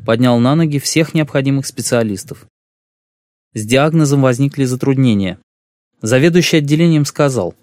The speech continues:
"Будем исключать все варианты по очереди, начиная с худшего". В течение нескольких часов пациента возили из кабинета в кабинет.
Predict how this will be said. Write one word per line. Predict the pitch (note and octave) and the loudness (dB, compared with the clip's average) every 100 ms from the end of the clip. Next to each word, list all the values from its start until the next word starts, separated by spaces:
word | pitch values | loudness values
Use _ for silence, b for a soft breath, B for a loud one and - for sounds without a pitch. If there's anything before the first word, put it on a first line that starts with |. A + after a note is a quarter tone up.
| _ _ _ | _ _ _
"Будем | - A2+ B2+ C3 | -4 0 2 4
исключать | B2+ - C3 - A#2+ | 2 0 -2 0 -2
все | - - D3 | -2 0 2
варианты | D3 B2+ B2+ B2+ | 4 2 0 -2
по | - B2+ | 0 2
очереди, | A#2 G#2+ A2+ G#2+ G2+ G2 _ | 2 0 -2 -4 -4 -10 _
начиная | G#2+ G#2 G#2 G#2+ B2 | -10 -4 -2 0 -2
с | - | -2
худшего". | G#2+ G2+ - F#2 F#2 - _ - | -4 -4 -4 -6 -6 -12 _ -14
В | - | -6
течение | A#2 D#3 D3+ D3 | 0 2 4 4
нескольких | D3 C#3 C#3+ A#2 A2 | 4 2 -2 -2 -6
часов | - - D#3+ D3+ | -4 -2 -2 -2
пациента | - - C#3+ E3 D#3 | -4 0 2 2 2
возили | C#3 C#3 D3+ D3 | 2 2 2 0
из | - | 0
кабинета | B2 A#2+ B2+ C3+ | -2 0 0 0
в | B2 | -2
кабинет. | C3 B2 B2 F#2 | -2 0 0 -2